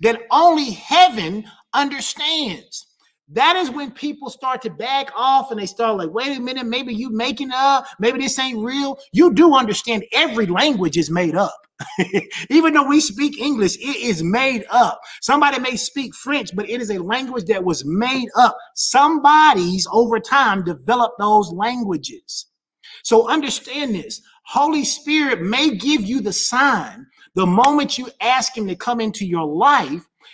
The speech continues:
and you may begin to speak in tongues right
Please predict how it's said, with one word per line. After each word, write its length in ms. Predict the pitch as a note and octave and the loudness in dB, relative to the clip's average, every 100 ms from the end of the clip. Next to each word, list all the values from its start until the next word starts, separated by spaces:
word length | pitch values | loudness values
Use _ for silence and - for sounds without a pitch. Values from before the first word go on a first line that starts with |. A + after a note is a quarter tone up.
| _ | _
and 160 | G#3 F#3 | 0 2
you 240 | B3+ D#4+ | 4 4
may 500 | A#3 G#3 B3+ D4 A3+ | 4 0 0 2 2
begin 480 | F#3+ G3 D3 B3 C4 | 0 -6 -4 -4 -4
to 120 | G#3 | -6
speak 420 | F3+ - B3+ A3 A3+ | -8 -10 -10 -10 -6
in 180 | G#3+ | -8
tongues 600 | G#3+ - C#4 C4+ G3 G#3 - _ _ | -8 0 2 4 2 -2 -6 _ _
right 280 | C#3 B3 | 0 0